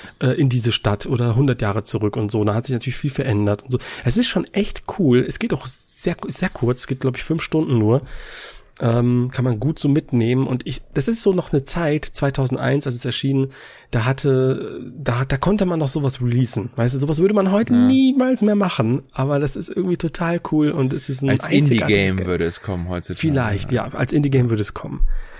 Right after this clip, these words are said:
Speaker 1: Aber das ist halt
Speaker 2: Ja.
Speaker 1: schon cool.
Speaker 2: Hört sich ja mega spannend an, muss man ganz ehrlich sagen.
Speaker 1: Hat's keiner
Speaker 2: Also
Speaker 1: gespielt von euch?
Speaker 2: Nee,
Speaker 1: Nee.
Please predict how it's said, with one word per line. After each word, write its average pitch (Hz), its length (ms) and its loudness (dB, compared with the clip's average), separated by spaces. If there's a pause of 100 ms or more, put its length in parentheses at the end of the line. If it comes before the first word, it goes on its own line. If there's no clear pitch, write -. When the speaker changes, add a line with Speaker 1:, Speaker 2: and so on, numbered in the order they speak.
(360)
Speaker 1:
Aber 120 180 4
das 139 120 2
ist 156 160 0
halt 135 100 0
Speaker 2:
Ja. 131 60 4
Speaker 1:
schon 143 180 2 (140)
cool. 110 300 2 (480)
Speaker 2:
Hört - 180 -10
sich 127 100 -8
ja 147 80 -4
mega 143 240 -4
spannend - 400 -4
an, 92 60 -6
muss 95 160 -6
man 113 80 -6
ganz 131 160 -6
ehrlich 131 200 -6
sagen. 110 220 -4
Speaker 1:
Hat's - 140 0
keiner 262 160 4
Speaker 2:
Also 240 80 4
Speaker 1:
gespielt 190 260 0
von 208 140 -2
euch? 285 280 -4 (380)
Speaker 2:
Nee, 214 120 4
Speaker 1:
Nee. 110 140 4